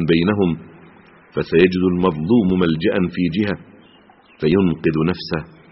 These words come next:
ثم إن الحقيقة تتظاهر جلية من تصادم الأفكار ومناقشة الآراء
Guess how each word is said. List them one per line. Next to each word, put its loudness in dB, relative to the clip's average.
ثم 0
إن 2
الحقيقة -4
تتظاهر 0
جلية 0
من 2
تصادم 0
الأفكار 0
ومناقشة -2
الآراء 2